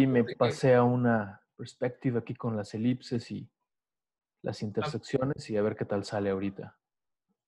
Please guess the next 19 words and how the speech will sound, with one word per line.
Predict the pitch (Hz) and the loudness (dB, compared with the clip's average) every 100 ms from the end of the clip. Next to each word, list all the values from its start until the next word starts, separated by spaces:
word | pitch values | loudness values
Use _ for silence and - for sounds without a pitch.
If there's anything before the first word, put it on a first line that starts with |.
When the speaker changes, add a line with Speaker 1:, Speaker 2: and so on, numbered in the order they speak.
| _ _ _ - | _ _ _ -20
Speaker 1:
Está | - 160 | -10 -6
bueno, | 165 185 214 156 135 123 | -4 0 0 0 -2 -4
fíjate | 123 147 139 120 | -2 -2 -2 -6
que | 123 | -4
no, | 139 160 156 | -2 -2 0
no | 160 165 | 0 2
lo, | 190 185 | 2 0
no | 160 185 | 0 2
lo | 208 | 2
pensé | 190 156 151 160 156 | 2 2 2 2 0
como, | 160 156 127 113 110 104 101 98 - | 0 0 0 -2 -4 -6 -10 -14 -10
como, | 110 107 107 - _ _ _ _ _ | -6 -4 -6 -10 _ _ _ _ _
o | 127 | -10
sea, | 127 | -6
el | 117 | -6
pipe, | 107 123 117 113 | -4 -6 -4 -6
la | 107 - | -6 -4
pipa, | 143 143 156 | -6 -4 -6
pues, | 160 165 220 - | -4 -6 -6 -14